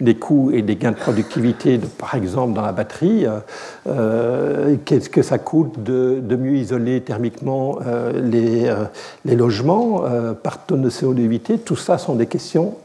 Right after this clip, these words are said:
extrêmement importantes et que, euh, la commission, euh, présidée par Patrick essaye de, d'explorer avec, euh, avec beaucoup de professionnalisme. Mais vous l'avez compris, c'est pas, c'est pas, c'est, c'est évidemment beaucoup plus complexe que je, que ce que je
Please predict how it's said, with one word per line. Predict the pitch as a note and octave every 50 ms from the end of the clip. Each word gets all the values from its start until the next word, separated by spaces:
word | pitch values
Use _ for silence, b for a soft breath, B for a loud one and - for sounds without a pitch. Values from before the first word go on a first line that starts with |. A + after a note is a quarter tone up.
| -
extrêmement | - A2 - - - - B2 A#2+ A#2
importantes | G#2+ - - A#2+ - - - - C#3+ C3+ - E3+
et | C#3+ C3 B2+ -
que, | - C#3+ A2 B2+ B2 - - E3+ A2+ A#2 B2 B B B B B B B B B - -
euh, | - F#3+ - - B2 A#2+ - B2 C3+ C3 - -
la | B2 A2+ -
commission, | - A#2+ A#2+ A#2+ - - - C#3 C3 A#2+ G#2 G2
euh, | G2+ G#2+ G#2+ C3+ C#3 -
présidée | - - - B2+ A2 C3 B2 C3 B2
par | - - C3 -
Patrick | - A#2 - - - F3+ - -
essaye | D3 - - - D#3 D3+
de, | B2+ G#2+ A#2 A#2+
d'explorer | A#2+ - B2 A#2+ - - - C3 A2+ G#2+ C3+ C#3 C#3
avec, | C3 A2 A#2 B2+ - - C3+
euh, | A2+ - B B B B B B B B B B B B
avec | - E3+ A2+ B2 B2
beaucoup | C3 B2 A#2+ - E3+
de | D3
professionnalisme. | - - D3+ C#3 - C#3 - - B2+ A#2 A#2+ D3+ A3+ A3 F3+ D3+
Mais | C3 A#2
vous | G#2+ G2 G#2+
l'avez | A#2 A2+ G#2+ G#2+
compris, | - - - - - F#3 G#3
c'est | - - - C3 A#2+ -
pas, | - B2+ F2+ E2+ - - -
c'est | - - - - - -
pas, | F3 F3 F#3+ F3 D#3 -
c'est, | - - - B2 A2 A#2 B2+ C3 C3
c'est | - - - C3
évidemment | A2+ A#2+ D3 D3 D3 D3 F3 F3 C#3
beaucoup | G#2+ G#2+ B2+ E3 - -
plus | E3 - - C#3+
complexe | - - C#3 - - E3+ E3+ E3+ - - -
que | - C#3+ G#2
je, | E2+ A2 A2 G2 - - - -
que | C#3+ A#2+
ce | - - -
que | - C#3 C3+ A#2+
je | - - B2+